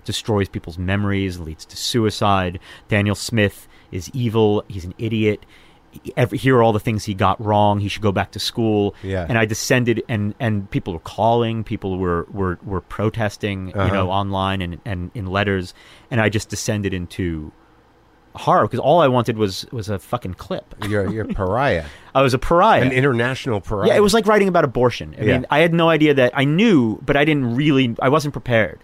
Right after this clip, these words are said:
Speaker 2: Yeah.
Speaker 1: And the guy who was running the magazine was a guy named Mike Kelly, who was
Speaker 2: Yeah.
Speaker 1: the first journalist to die in Iraq.
Speaker 2: Yeah.
Speaker 1: He used to write for The New Yorker, and he's like, "Eh," he's like this, this great, like, uh, this, this kind of bruiser of, a, of an Irish guy.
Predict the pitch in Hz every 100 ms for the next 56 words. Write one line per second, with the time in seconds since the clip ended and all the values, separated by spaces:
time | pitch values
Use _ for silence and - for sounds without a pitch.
0 | - 104 85 135 131 143 156 160 127 131
1 | 123 113 107 104 101 92 98 95 92 90
2 | 92 - - 98 92 90 90 85 - -
3 | - 127 - 113 101 - 92 92 87 82
4 | 85 73 - - 101 87 - 101 113 -
5 | 120 110 110 104 98 98 98 92 87 87
6 | 117 147 180 190 175 - - _ _ 127
7 | 139 - 127 - 123 - - - - 113
8 | 135 135 - 135 110 - 110 95 95 -
9 | 113 92 - 110 - 107 90 101 107 98
10 | 98 90 90 110 95 95 98 95 - 92
11 | 85 82